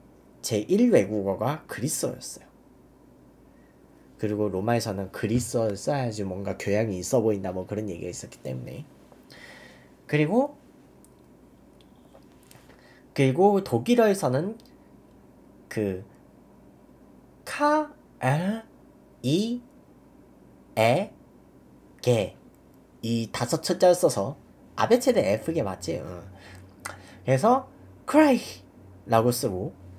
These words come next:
그리고 방어를 의미할 때 베르, 뭐 이렇게 발음만 한다고 하더라. 아, 독일어는 내가 발음할 줄 알아서. 음. 그리-, 그리고 이제, 그래서 이제 워는 정치적 목적을 이루기 위한 전쟁이라고 해요.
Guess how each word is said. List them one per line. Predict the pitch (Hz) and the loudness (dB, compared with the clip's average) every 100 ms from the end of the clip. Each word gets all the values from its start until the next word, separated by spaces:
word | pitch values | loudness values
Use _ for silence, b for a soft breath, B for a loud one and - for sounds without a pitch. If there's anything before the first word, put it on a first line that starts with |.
| B B B B | B B B B
그리고 | 139 147 143 - | 4 4 4 -6
방어를 | - 98 175 269 | -2 2 4 6
의미할 | 240 151 110 117 107 | 6 2 0 0 0
때 | - 220 240 - | 2 2 2 4
베르, | 110 110 - - - - - - | 4 4 -2 -18 -20 -20 -20 -16
뭐 | 98 98 | -8 -6
이렇게 | 95 101 98 92 | -4 -4 -6 -6
발음만 | - 101 104 98 | -6 -6 -6 -6
한다고 | 175 190 127 | -2 -2 -2
하더라. | 92 - - B B B | -6 -10 -16 B B B
아, | 123 | -6
독일어는 | - 123 175 254 139 | -2 0 4 4 2
내가 | 95 | -4
발음할 | 92 95 95 104 | -4 -8 -8 -8
줄 | - | -8
알아서. | - 92 - 143 | -10 -14 -16 -14
음. | 98 95 90 90 B B B B - - - - - - - - - - - - - - - B B B - - | -10 -10 -10 -16 B B B B -20 -20 -20 -20 -20 -20 -20 -20 -20 -20 -20 -20 -20 -20 -20 B B B -20 -4
그리-, | 120 135 - | -4 -4 -6
그리고 | 127 143 | -2 0
이제, | 135 107 98 95 B B B - - - | 0 2 0 0 B B B -20 -20 -6
그래서 | - 151 254 | -2 4 4
이제 | 165 127 | 6 4
워는 | 117 98 131 170 113 120 113 - - - | 4 6 6 6 2 -2 -4 -10 -20 -6
정치적 | 131 120 - 226 277 | -2 -2 -2 2 2
목적을 | 127 95 - 269 302 | 2 -6 0 2 2
이루기 | 120 101 104 | 0 -4 -4
위한 | 120 110 | -6 -6
전쟁이라고 | 90 92 110 95 85 | -12 -10 -8 -8 -10
해요. | - | -16